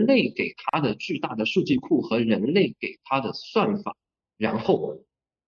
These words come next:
它来满足人类提出的一个需求，重新的拼凑组合。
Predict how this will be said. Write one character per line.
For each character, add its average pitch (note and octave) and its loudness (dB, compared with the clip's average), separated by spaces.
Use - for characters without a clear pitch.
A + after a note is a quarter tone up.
它 C#3+ -2
来 A#3 2
满 - 2
足 F#3+ 0
人 G3+ 0
类 C#3 4
提 - -8
出 A2+ -6
的 A2 0
一 G2+ -10
个 G#2 2
需 B2+ -2
求， F#2+ -8
重 A#2 0
新 F3 4
的 C#3+ 2
拼 - -4
凑 D3 -2
组 - -18
合。 - -6